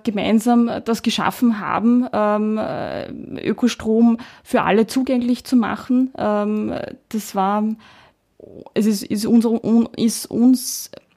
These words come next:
also unser, äh, ohne unsere Technologie ist das im Prinzip nicht möglich, ja. Ähm, weil, ähm, bisher konnte man einfach nur,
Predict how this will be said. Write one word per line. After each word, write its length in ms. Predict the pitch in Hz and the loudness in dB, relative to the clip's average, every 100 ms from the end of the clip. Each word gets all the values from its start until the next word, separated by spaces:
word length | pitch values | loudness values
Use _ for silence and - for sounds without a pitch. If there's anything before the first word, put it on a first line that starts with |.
| _ _ _ - | _ _ _ -4
also 200 | 196 202 | -2 0
unser, 380 | 214 220 226 - 50 - - - | 0 0 -2 -6 -12 -14 -18 -2
äh, 200 | 208 196 | 0 0
ohne 240 | 196 233 | 2 4
unsere 260 | 233 226 214 | 4 2 0
Technologie 520 | 214 202 214 214 214 | 0 2 0 0 -2
ist 120 | 220 | -2
das 100 | 214 | -2
im 100 | 214 | -2
Prinzip 360 | 208 202 214 202 | -2 -2 -2 -2
nicht 220 | 196 - | -4 -2
möglich, 440 | 175 180 180 180 | -2 -2 -4 -6
ja. 220 | 185 185 196 - - - - | -4 -4 -4 -10 -20 -18 -4
Ähm, 500 | 190 190 190 190 190 | 0 2 2 0 0
weil, 460 | 196 190 196 190 | 2 4 2 2
ähm, 440 | - 202 196 196 196 | 0 -2 0 -2 -2
bisher 560 | - 202 - 220 214 - - 196 - | 0 0 2 2 2 -2 -6 -8 -4
konnte 320 | 208 196 214 | 0 0 0
man 160 | 214 | 0
einfach 260 | 208 196 214 | 0 0 0
nur, 400 | 196 220 226 226 | 2 2 2 0